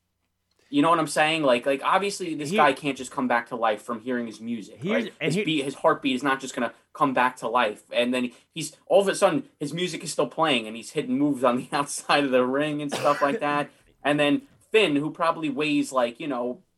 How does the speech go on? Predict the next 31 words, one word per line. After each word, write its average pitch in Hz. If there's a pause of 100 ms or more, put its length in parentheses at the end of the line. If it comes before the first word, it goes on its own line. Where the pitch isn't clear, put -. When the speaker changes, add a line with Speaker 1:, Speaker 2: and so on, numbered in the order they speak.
(220)
Speaker 1:
two 196
hundred 160
five 151 (220)
or 127
pounds, 139 (840)
uh, 139
breaks 147
the 147
ring 135
ropes. 196
Like, 135
it 135
just 147
doesn't 139
make 117
sense, 113
man. 104
I 113
mean, 135
you 143
coulda 156
had 143
a 123
cruiserweight 117
on 107
there, 107
and 113
it's -
just 113
like, 110
eh, 73